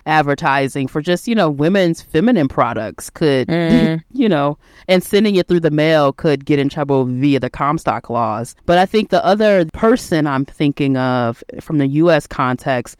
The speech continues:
Speaker 1: is Bayard Rustin, right? Who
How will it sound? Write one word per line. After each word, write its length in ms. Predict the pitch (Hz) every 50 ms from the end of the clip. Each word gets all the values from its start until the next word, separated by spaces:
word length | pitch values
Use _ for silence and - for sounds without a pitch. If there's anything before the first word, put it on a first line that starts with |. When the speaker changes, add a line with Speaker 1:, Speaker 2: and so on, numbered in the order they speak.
| _
Speaker 1:
is 240 | - 151 151 139 - _ _ -
Bayard 400 | 151 143 143 147 139 127 120 135
Rustin, 580 | 139 151 185 - - - - - 80 - - 110
right? 300 | 113 139 131 135 - -
Who 600 | - 156 160 147 139 135 127 127 127 120 123 120